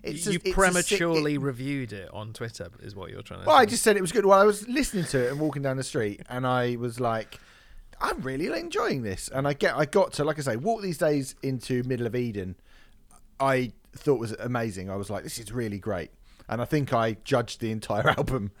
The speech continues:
Speaker 1: based on my experience up until that point. And I think there's even, there's a couple that passed me by, even from the first half of it. But yeah, by the second half, I was like, "Actually,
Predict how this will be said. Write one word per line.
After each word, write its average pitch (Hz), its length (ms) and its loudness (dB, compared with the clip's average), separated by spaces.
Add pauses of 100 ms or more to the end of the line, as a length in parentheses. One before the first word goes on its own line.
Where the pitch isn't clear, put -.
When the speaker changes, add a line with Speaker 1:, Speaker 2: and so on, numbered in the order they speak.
(280)
Speaker 1:
based 110 300 -2
on 113 100 -2
my 107 140 0
experience 101 520 -4
up 104 100 -10
until 101 220 -6
that 101 180 -4
point. 98 220 -6
And 143 80 -2
I 180 60 2
think 247 160 -6
there's 202 160 0
even, 175 260 0 (220)
there's 185 180 0
a - 60 -6
couple 196 380 2
that 147 140 0
passed 143 300 2
me 131 100 -2
by, 113 380 0 (380)
even 143 320 4
from 120 160 -2
the 104 80 -4
first 104 280 -2
half 113 240 -2
of - 140 -12
it. 82 160 -8 (440)
But 127 360 2 (640)
yeah, 110 300 -2
by 143 200 6
the 139 60 2
second 117 320 -2
half, 101 220 -2
I 104 60 0
was 104 260 -4
like, 98 360 -6
"Actually, 95 540 -10